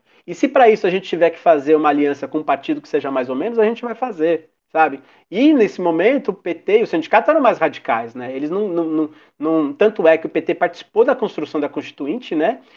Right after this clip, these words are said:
E não assinou, né? Isso tem a ver, mas aí a gente tá falando de um, de um partido ainda em transição, né? Ainda nem chegamos em oitenta e nove, né? Nas eleições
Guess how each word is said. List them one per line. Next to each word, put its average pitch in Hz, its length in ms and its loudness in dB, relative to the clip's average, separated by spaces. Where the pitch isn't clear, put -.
E 294 80 0
não 226 160 4
assinou, 214 560 0
né? 151 200 -4
Isso 135 200 -14
tem 214 160 0
a 220 80 6
ver, 208 260 6
mas 165 180 4
aí 170 160 8
a 233 40 10
gente 214 140 0
tá 226 100 2
falando 233 240 0
de 247 60 0
um, 240 100 -2
de 185 100 -6
um 202 40 -8
partido 208 320 -2
ainda 247 140 0
em 285 260 -4
transição, 214 560 -2
né? 170 300 -4
Ainda 175 200 -2
nem 214 100 2
chegamos 208 400 0
em - 20 4
oitenta 208 360 0
e - 20 0
nove, 160 500 2
né? 156 160 0
Nas 147 200 -2
eleições 151 600 0